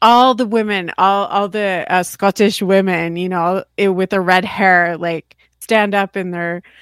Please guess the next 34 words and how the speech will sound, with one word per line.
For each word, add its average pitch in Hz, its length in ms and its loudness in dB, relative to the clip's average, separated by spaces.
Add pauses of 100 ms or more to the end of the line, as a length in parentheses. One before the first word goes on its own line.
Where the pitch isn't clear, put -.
(220)
red 208 260 2
tartan, 196 500 0
and 175 220 -6
they're 175 120 -4
like, 180 460 -8 (1120)
"No, 247 800 -4 (800)
our 233 120 0
leader, 254 720 4
you 202 200 -2
know, 202 100 0
our 196 200 2
fearless 220 460 2
leader," 220 300 0
and 190 120 -6
whatever. 185 320 -6 (640)
A-, 220 260 4
and 208 160 0
they're, 208 340 0
and 196 260 -2
it 196 100 -4
looks 202 220 -8
like 220 220 0
the, - 200 -4
everybody's 196 520 0
gonna 196 160 -4
start 185 300 -4
crying 180 540 0
and 175 160 -6
having 180 520 -2
a, 165 300 -6 (400)
you 190 120 -4
know, 170 200 -4
being 190 260 -4
sad. 175 400 0